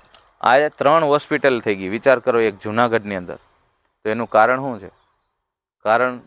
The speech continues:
મેં તમને આ બધાય કીધા, એ બે ત્રણ કારણ એમાં ખાસ આ છે કે આપણે જે ખા-, ખાઈએ પીએ છીએ ને એમાં કોઈ પણ પ્રકારના તત્વો જ રહ્યા નથી. એટલે જાજુ નહીં તો તમે આજે અહીંયા આટલે દૂરથી આવ્યા છો તો તમને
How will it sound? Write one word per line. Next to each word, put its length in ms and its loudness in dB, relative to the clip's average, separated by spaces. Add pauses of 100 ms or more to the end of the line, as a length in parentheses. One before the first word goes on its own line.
મેં 160 -4
તમને 260 0
આ 60 4
બધાય 360 2
કીધા, 360 0
એ 20 -6
બે 180 2
ત્રણ 260 -2
કારણ 280 2
એમાં 260 -4
ખાસ 340 2
આ 140 0
છે 140 -20 (760)
કે 80 2
આપણે 280 2
જે 120 0
ખા-, 260 -10 (120)
ખાઈએ 240 2
પીએ 300 -2
છીએ 200 -2
ને 120 -4
એમાં 180 -2
કોઈ 280 2
પણ 180 -4
પ્રકારના 420 -2
તત્વો 360 -2
જ 140 -8
રહ્યા 200 0
નથી. 300 -14 (420)
એટલે 300 2 (260)
જાજુ 420 4
નહીં 260 0
તો 140 4 (100)
તમે 280 0
આજે 260 2
અહીંયા 440 2
આટલે 240 0
દૂરથી 340 -2
આવ્યા 260 4
છો 180 -8 (540)
તો 60 -2
તમને 360 0